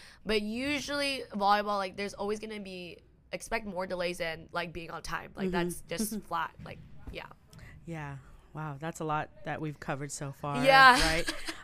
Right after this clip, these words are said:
Speaker 2: Um, I think another question that we've gotten is, like, just the costs. Like, what's the difference between the levels?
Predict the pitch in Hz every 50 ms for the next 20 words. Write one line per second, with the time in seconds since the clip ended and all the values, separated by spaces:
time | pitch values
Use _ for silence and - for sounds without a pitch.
0 | - - 175 175 170 165 160 160 165 165 - - 175 - 214 196 214 185 175 170
1 | 170 175 190 185 180 - 175 165 165 - 180 170 165 131 147 156 151 143 - -
2 | 143 160 147 135 143 147 147 - - 147 151 147 147 143 135 - - - - -
3 | - - 156 151 139 - 160 147 - - 156 - - - 139 131 127 - - -
4 | - - - 156 147 - - 160 151 - 165 151 151 - - 151 147 - 156 143
5 | - - 160 147 147 143 139 139 143 143 147 151 156 151 151 156 151 151 151 156
6 | 156 147 135 -